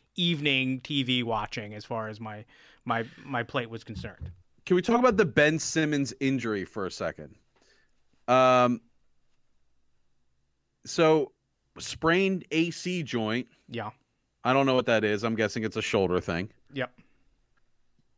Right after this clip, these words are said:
Speaker 2: Um, did you see the, uh, did you see the quote <clears throat> uh, that Ben Simmons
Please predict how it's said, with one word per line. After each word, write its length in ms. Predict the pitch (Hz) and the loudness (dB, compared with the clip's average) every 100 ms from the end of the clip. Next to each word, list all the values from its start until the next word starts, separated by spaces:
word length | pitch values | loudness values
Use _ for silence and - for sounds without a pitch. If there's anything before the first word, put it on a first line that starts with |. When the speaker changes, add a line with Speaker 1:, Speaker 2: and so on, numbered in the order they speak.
| _ _ | _ _
Speaker 2:
Um, 500 | 123 127 127 127 120 - 120 | 4 6 6 6 2 -4 -2
did 180 | 143 135 | 0 2
you 140 | 147 | 0
see 280 | - - 220 | 0 0 0
the, 380 | 196 185 165 156 | 2 2 4 6
uh, 340 | 143 139 139 120 | 8 8 6 4
did 180 | 127 | -2
you 100 | 147 | -4
see 160 | 165 226 | 0 2
the 100 | 175 | 2
quote 560 | - - 170 143 110 - - _ _ _ _ _ _ - | 0 2 6 6 4 0 -16 _ _ _ _ _ _ -6
<clears throat> 100 | - 185 156 117 101 - _ - - | -2 0 0 -4 -10 -20 _ -20 -2
uh, 240 | 120 117 113 | 4 4 6
that 180 | 120 117 | 4 4
Ben 220 | 127 120 | 4 4
Simmons 640 | - 120 113 110 101 - | 0 0 0 -2 -6 -12